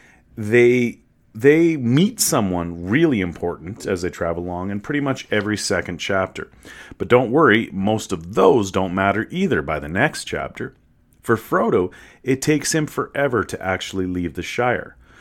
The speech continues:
which has handily been given a name in the time between The Hobbit and The Fellowship of the Ring. He meets lots of hobbits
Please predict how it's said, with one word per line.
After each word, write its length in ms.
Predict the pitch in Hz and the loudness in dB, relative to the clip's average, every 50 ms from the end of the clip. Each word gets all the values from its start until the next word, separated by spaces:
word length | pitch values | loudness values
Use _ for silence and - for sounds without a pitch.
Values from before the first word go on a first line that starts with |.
| - - - _ | -20 -20 -18 _
which 360 | - 101 98 90 90 - - | -2 0 2 2 0 -2 -6
has 260 | - - 95 87 80 - | -6 -4 -4 -4 -4 -4
handily 400 | 90 82 82 78 82 82 82 78 | -4 -4 -6 -6 -6 -6 -6 -6
been 180 | 76 78 78 | -6 -6 -6
given 300 | 78 76 78 71 69 67 | -6 -6 -8 -8 -10 -12
a 60 | 69 71 | -10 -4
name 420 | 82 120 139 120 87 78 82 90 | -2 -2 0 0 -2 -4 -6 -8
in 120 | 82 80 78 | -8 -8 -10
the 80 | 76 | -10
time 260 | - - 76 76 78 | -10 -10 -10 -8 -10
between 300 | 71 71 - - 80 76 | -12 -12 -14 -14 -14 -12
The 80 | 71 65 | -12 -12
Hobbit 340 | - 80 76 73 73 71 - | -12 -12 -12 -12 -12 -12 -12
and 100 | 73 73 | -14 -14
The 80 | 67 | -14
Fellowship 440 | - 80 73 69 71 - - - - | -12 -12 -10 -10 -10 -10 -10 -12 -10
of 40 | - | -10
the 80 | 82 80 | -10 -10
Ring. 300 | 82 82 78 71 - _ _ _ _ _ _ _ _ _ _ _ _ _ _ _ - - | -8 -8 -10 -12 -16 _ _ _ _ _ _ _ _ _ _ _ _ _ _ _ -10 -6
He 120 | 117 110 | -2 0
meets 260 | 107 110 113 104 - 107 | 2 2 2 0 2 4
lots 300 | 107 107 107 107 - 95 | 4 6 6 4 2 -2
of 120 | 78 - | -4 -6
hobbits 840 | - - - - 78 73 71 76 80 - - - - - - - - | -8 -12 -10 -10 -8 -8 -8 -4 -4 -4 -4 -4 -6 -6 -6 -8 -8